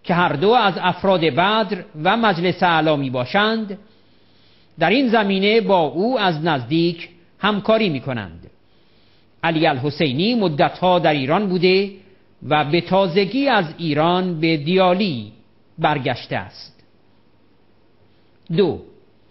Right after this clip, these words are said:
طبق طرح نیروی قدس، قرار است ابو علی الزهیری یک مرکز تحت عنوان حقوق بشر در شهر خالص دایر کند.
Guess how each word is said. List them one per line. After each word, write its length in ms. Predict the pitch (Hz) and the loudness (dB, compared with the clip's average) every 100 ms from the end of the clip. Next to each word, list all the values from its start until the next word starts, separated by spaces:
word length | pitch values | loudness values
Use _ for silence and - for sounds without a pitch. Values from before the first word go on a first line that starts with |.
| _ _ _ _ _ _ _ _ _ - | _ _ _ _ _ _ _ _ _ -2
طبق 320 | 277 240 269 | 0 2 0
طرح 340 | 247 226 202 | 0 0 0
نیروی 440 | 214 190 170 156 139 | 0 2 2 0 2
قدس، 520 | 202 220 220 - - - _ - | 2 2 0 -8 -20 -20 _ 0
قرار 300 | 180 185 208 | 2 4 4
است 420 | 214 220 - - _ - | 2 -2 -8 -20 _ -2
ابو 240 | 175 170 | 0 2
علی 260 | 156 165 160 | 2 2 2
الزهیری 520 | 147 151 170 180 196 | 2 0 2 2 0
یک 400 | 269 262 254 202 | 0 0 -2 -2
مرکز 560 | 196 156 - 196 220 - - | -2 -2 -2 0 0 -2 -4
تحت 260 | 190 - | -4 -2
عنوان 460 | 202 156 139 175 190 | -2 0 0 0 2
حقوق 600 | 214 190 175 160 160 131 | -2 0 0 0 0 0
بشر 680 | 127 117 - 190 220 233 214 - - _ _ - | -2 -2 -2 0 0 -4 -8 -16 -20 _ _ -2
در 160 | 160 | -2
شهر 420 | 139 - 202 226 | 0 -2 0 0
خالص 460 | 202 190 180 180 180 - | 0 0 2 0 -2 -2
دایر 300 | 208 202 165 | 0 2 -2
کند. 340 | - 127 104 | -4 -10 -10